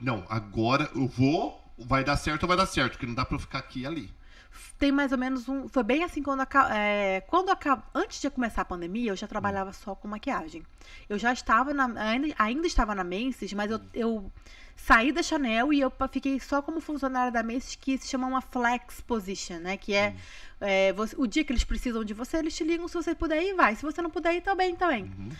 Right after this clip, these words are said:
Speaker 2: Então, eu tava lá na Macy's ainda, então de vez em quando eu ia pra lá, mas eu tava quase que noventa por cento na maquiagem. Aí veio a pandemia, que foi péssimo, né? Quem é que faz
Speaker 1: Uhum.
Speaker 2: maquiagem? Ninguém.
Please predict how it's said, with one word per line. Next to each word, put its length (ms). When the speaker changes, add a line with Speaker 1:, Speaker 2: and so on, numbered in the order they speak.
Speaker 2:
Então, 240
eu 80
tava 240
lá 100
na 140
Macy's 280
ainda, 340
então 160
de 60
vez 140
em 60
quando 200
eu 60
ia 140
pra 140
lá, 240
mas 160
eu 80
tava 260
quase 400
que 120
noventa 360
por 120
cento 200
na 100
maquiagem. 520
Aí 120
veio 160
a 20
pandemia, 580
que 120
foi 120
péssimo, 540
né? 100
Quem 140
é 80
que 60
faz 120
Speaker 1:
Uhum. 60
Speaker 2:
maquiagem? 420
Ninguém. 400